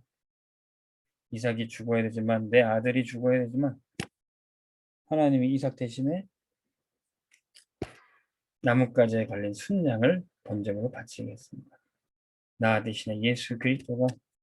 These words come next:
십자가에 피 흘려 죽으셨어요. 이 복음이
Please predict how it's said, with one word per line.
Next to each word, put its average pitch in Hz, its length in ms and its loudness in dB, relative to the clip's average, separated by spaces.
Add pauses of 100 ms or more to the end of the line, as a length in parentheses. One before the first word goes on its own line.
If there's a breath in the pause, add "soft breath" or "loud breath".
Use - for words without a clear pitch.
십자가에 131 600 -2
피 - 100 -10
흘려 180 180 -2
죽으셨어요. 123 560 -10 (1120)
이 143 140 8
복음이 143 680 6